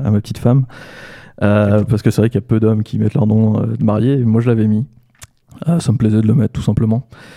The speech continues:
Speaker 1: Et, euh, et à la base, j'avais mis tout, tout début Arnaud Forward parce que j'ai une entreprise qui s'appelle A I Forward et je me suis dit que
Speaker 2: Je
Speaker 1: ça
Speaker 2: crois
Speaker 1: faisait,
Speaker 2: qu'on va en parler.
Speaker 1: ça faisait très cool. Ouais, on va en parler.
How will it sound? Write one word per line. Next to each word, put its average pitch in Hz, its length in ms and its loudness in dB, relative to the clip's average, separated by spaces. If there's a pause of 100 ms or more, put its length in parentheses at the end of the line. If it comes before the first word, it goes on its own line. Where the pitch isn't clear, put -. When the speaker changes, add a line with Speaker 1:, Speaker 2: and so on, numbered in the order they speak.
(400)
Speaker 1:
Et, 123 260 6
euh, 107 960 2
et 104 200 0
à 107 40 2
la 113 60 4
base, 147 100 4
j'avais 135 140 4
mis 117 100 4
tout, 139 220 0
tout - 140 -2
début 143 340 4
Arnaud 123 240 4
Forward 120 500 0
parce - 140 -4
que 120 160 -2
j'ai 113 100 -2
une 139 80 -2
entreprise 127 300 -6
qui - 40 -20
s'appelle 120 220 -2
A 120 80 2
I 117 80 0
Forward 110 440 -2
et 110 60 -2
je 104 80 -4
me 107 60 0
suis - 160 -4
dit 117 60 -2
que - 20 -10
Speaker 2:
Je - 60 -8
Speaker 1:
ça - 60 0
Speaker 2:
crois 110 100 -2
Speaker 1:
faisait, 107 120 -2
Speaker 2:
qu'on 107 60 -8
va 107 100 -10
en 101 60 -12
parler. - 240 -20
Speaker 1:
ça - 180 -6
faisait 113 160 -4
très 131 220 -4
cool. 156 340 0
Ouais, 117 260 0
on 123 200 -2
va - 0 -
en - 120 -2 (120)
parler. 147 240 2